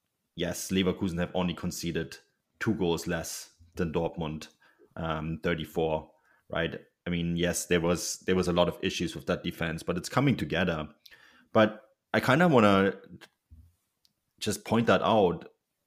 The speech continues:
The clubs that are very serious about long term, they all have invested in defenders. You know, everyone around them has. Um, and I think that is sort of where you start building your teams. And in terms of what it comes to money,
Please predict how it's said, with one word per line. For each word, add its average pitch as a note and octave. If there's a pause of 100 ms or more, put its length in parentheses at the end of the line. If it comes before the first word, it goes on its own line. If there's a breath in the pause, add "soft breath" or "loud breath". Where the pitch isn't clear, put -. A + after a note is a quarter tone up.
(380)
The G#2+
clubs C3+
that A2+
are F#2+
very G2+
serious F#2+
about E2+
long G2
term, D#2
they -
all B2+
have D3
invested D#2+
in D#2+
defenders. - (240)
You -
know, D#2+
everyone A2+
around G2+
them E2
has. - (240)
Um, D#2+ (920 soft breath)
and G#2
I A2+
think C#3
that A#2
is B2
sort A#2
of A2+
where A#2
you A#2
start G#2+ (180)
building G#2+
your F#2
teams. F#2
And G#2+
in A#2+
terms D3
of A#2
what G#2+
it G#2
comes A2
to G2
money, F#2